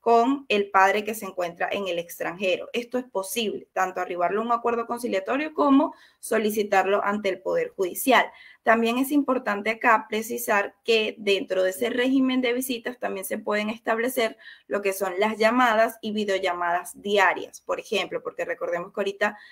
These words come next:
la, la virtualidad juega un papel importante. Entonces, si este padre se encuentra lejos,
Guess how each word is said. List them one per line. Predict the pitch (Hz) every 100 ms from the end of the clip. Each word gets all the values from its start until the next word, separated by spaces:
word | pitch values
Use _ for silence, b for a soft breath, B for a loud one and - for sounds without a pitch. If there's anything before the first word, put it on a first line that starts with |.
| B
la, | 185 202 185 180 170 165 190
la | 196
virtualidad | 190 185 190 190 226 -
juega | - 226 220 214
un | 214
papel | 208 202 202
importante. | 208 208 175 170 - 208 165 170
Entonces, | 170 180 226
si | 226
este | 202 208
padre | 208 226 220 220
se | 208
encuentra | 185 185 175 190
lejos, | 208 233 214 247 294